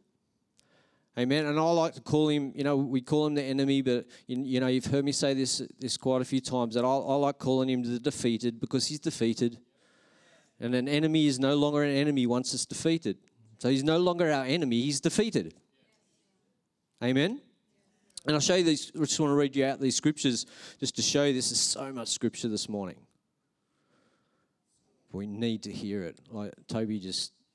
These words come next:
gave me a funny look when I handed him a bit of paper this morning. It's, like, this long. So there's heaps of scripture. Okay, but who, last week, who, you know, who, who, I even asked this question, like, who's, who's just fell in love with the Word of God more this week?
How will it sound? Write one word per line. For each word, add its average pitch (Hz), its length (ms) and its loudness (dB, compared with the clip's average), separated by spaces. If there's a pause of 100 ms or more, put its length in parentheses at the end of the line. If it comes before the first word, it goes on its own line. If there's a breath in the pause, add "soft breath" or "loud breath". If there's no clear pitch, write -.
(260)
gave 101 140 -8
me 98 140 -8
a - 20 -10
funny 101 320 -12
look 98 240 -10
when 95 80 -12
I 90 80 -12
handed 98 300 -14
him 90 160 -12
a 92 40 -12
bit 87 140 -10
of 90 100 -12
paper 90 300 -14
this 92 220 -12
morning. 92 320 -14 (1800 soft breath)
It's, - 160 -14
like, 90 200 -14
this 92 240 -12
long. 95 220 -10
So 139 140 0
there's 131 200 2
heaps 185 220 2
of 160 60 0
scripture. 165 420 2 (340)
Okay, 151 220 2
but 160 200 2
who, 180 140 2 (260)
last 180 320 2
week, 202 280 2
who, 175 240 2
you 170 120 0
know, 170 140 2
who, 185 240 0
who, 190 260 2
I 180 140 -6
even 175 300 0
asked 156 280 0
this 170 140 -2
question, 156 260 0
like, 135 160 0
who's, 156 320 0 (280 loud breath)
who's 160 200 2
just 143 160 2
fell 147 260 0
in 135 80 2
love 135 180 2
with 139 100 4
the 123 80 2
Word 131 180 4
of 120 80 -2
God 123 200 2
more 120 540 0 (280 soft breath)
this 110 240 0
week? 104 460 -4